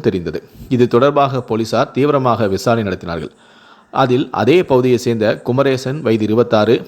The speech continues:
விக்னேஷ், வயது இருபத்தைந்து ஆகிய இரண்டு பேரின் செல்போனில் இருந்து அழைப்புகள் வந்ததும் தெரிய வந்தது. இதையடுத்து அவர்கள் இருவரையும் பிடித்து விசாரித்தனர். இதில் பல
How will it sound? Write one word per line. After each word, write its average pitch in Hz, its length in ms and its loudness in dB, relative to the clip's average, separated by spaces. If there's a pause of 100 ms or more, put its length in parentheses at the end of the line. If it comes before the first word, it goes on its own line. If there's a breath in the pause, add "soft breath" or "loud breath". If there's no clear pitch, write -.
(200)
விக்னேஷ், 131 460 0
வயது 117 260 4
இருபத்தைந்து 101 500 0
ஆகிய 117 340 2 (120)
இரண்டு 156 260 2
பேரின் 117 360 0
செல்போனில் 113 460 -2
இருந்து 113 240 0 (500 loud breath)
அழைப்புகள் 135 500 0
வந்ததும் 107 360 -4
தெரிய 95 180 0
வந்தது. 85 280 -6 (460 soft breath)
இதையடுத்து 156 500 2
அவர்கள் 135 360 2
இருவரையும் 139 420 0
பிடித்து 104 280 -4
விசாரித்தனர். 90 600 -8 (180)
இதில் 123 300 2 (120)
பல 113 260 2